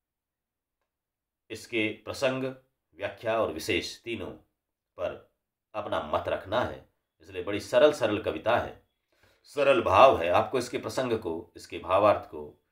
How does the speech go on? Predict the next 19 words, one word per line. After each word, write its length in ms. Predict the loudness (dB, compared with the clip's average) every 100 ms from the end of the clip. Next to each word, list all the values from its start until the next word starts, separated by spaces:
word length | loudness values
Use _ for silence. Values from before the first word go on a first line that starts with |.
| _ _ -16
इसके 420 | -16 -4 2 2 2 -2 _ _ _ _ _ _ _ _ _ _ -6
प्रतिपाद्य 500 | 0 4 4 4 -4
को 120 | -4
समझना 440 | -4 -4 2 4
है 140 | 2 0 -12 _ _ _
कि 60 |
कवि 220 | -8 -8 -8
क्यों 240 | -6 -6
लिखता 340 | -6 -6 -2 0
है 240 | -2 -12 _ _ -20
और 80 | 0
आज 220 | 4 4
हमारे 260 | 2 -2 -2
जीवन 260 | -4 -6 -6
में 120 | -8
इसकी 320 | -12 -14 -16 -16 _ _ _
उपादेयता 580 | -4 0 2 0 -2 -6
क्या 220 | -8 -8
है। 220 | -10 -10